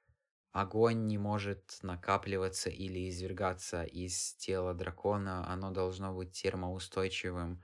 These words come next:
а подобных организмов в нашем мире мы не очень-то и знаем с термоустойкими, э, органами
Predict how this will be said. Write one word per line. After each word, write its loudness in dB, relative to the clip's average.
а 4
подобных 0
организмов -4
в -12
нашем -4
мире -4
мы -4
не -4
очень-то -6
и -8
знаем -2
с -6
термоустойкими, -4
э, -2
органами 0